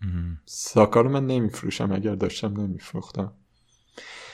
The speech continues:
Speaker 2: ولی مشکل من با آرسنال اینه که تیمه میاد سه تا به تاتنهام می‌زنه، بازی بعدش با پالاس کاملاً محو می‌شه، بعدش میاد
Speaker 1: مهم.
Speaker 2: دوباره به سه تا به استون ویلا می‌زنه.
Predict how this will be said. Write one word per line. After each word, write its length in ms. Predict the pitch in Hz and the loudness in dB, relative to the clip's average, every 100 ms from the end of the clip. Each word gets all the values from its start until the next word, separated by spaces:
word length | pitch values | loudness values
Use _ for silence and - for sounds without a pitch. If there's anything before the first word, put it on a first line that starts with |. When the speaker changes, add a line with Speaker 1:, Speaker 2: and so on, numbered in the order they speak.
| - - _ 254 | -20 -20 _ -4
Speaker 2:
ولی 220 | 196 208 | 4 6
مشکل 800 | 190 165 - 185 208 196 202 196 | 8 4 8 8 8 6 4 4
من 360 | 185 190 185 | 4 4 2
با 240 | 165 151 131 | 4 6 6
آرسنال 1000 | 139 127 127 - 131 127 156 165 175 - | 8 4 4 0 0 2 4 4 2 2
اینه 260 | 156 165 | 2 2
که 880 | 156 - 160 156 156 156 151 147 143 - _ _ _ _ _ | 2 4 6 8 8 8 8 6 0 -10 _ _ _ _ _
تیمه 260 | - 123 139 | 2 6 6
میاد 320 | 151 151 143 | 6 4 2
سه 240 | - - 131 | 2 4 6
تا 120 | 143 | 6
به 100 | 120 | 6
تاتنهام 540 | 113 104 107 107 151 | 4 4 2 2 0
می‌زنه، 480 | 139 127 123 120 117 | 0 2 2 2 2
بازی 360 | 110 101 113 110 | 2 2 4 4
بعدش 340 | 113 107 - | 4 2 0
با 120 | 107 | 0
پالاس 580 | 101 101 98 107 107 - _ - _ - _ _ _ _ | 2 4 4 2 0 -12 _ -20 _ -20 _ _ _ _
کاملاً 420 | - 101 98 104 | 2 4 4 2
محو 580 | 104 101 123 143 127 - | 2 4 4 2 -2 -4
می‌شه، 500 | 120 113 - 113 110 | -2 -2 2 4 4
بعدش 480 | 104 104 104 110 - | 4 4 4 0 2
میاد 160 | 107 90 | 2 4
Speaker 1:
مهم. 80 | |
Speaker 2:
دوباره 360 | 104 98 98 104 | 6 4 4 4
به 200 | 107 104 | 4 2
سه 220 | - 113 | 2 0
تا 140 | 107 104 | 2 2
به 80 | |
استون 400 | 98 95 - 95 | 2 0 -4 -2
ویلا 240 | 98 98 147 | 0 0 0
می‌زنه. 500 | 143 120 120 117 | -2 -2 -2 0